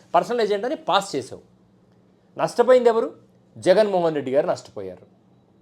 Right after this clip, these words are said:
ఇలాంటి వాళ్ళను పార్టీకి సంబంధం లేదని అనౌన్స్ చేయటం అనేది ప్రతి పొలిటికల్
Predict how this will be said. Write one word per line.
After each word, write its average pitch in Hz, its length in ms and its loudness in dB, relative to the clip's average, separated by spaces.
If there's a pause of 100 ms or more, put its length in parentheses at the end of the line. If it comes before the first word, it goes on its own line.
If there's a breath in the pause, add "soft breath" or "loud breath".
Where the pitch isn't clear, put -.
(1600)
ఇలాంటి 233 400 4
వాళ్ళను 240 400 0
పార్టీకి 196 600 -2
సంబంధం 208 640 -4
లేదని 202 320 -2
అనౌన్స్ 190 540 -2
చేయటం 185 320 0
అనేది 220 200 -4
ప్రతి 240 260 -4
పొలిటికల్ 196 500 -4